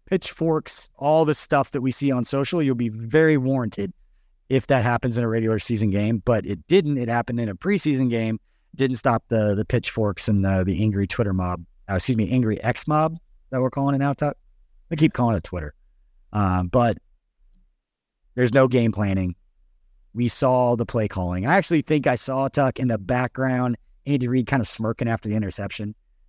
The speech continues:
They were showing somebody up close, and you go back and watch the broadcast. I coulda swore I saw him in the background, kind of a little smirk on his face.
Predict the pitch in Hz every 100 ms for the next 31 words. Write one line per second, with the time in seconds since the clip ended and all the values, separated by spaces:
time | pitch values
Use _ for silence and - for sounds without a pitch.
0 | _ 135 135 190 185 165 170 160 147 135
1 | - 143 131 117 127 120 135 135 131 127
2 | - 113 120 117 120 110 - 139 151 131
3 | - 143 131 - 123 110 120 120 - 107
4 | 104 120 117 113 117 - 117 113 107 98
5 | - 101 92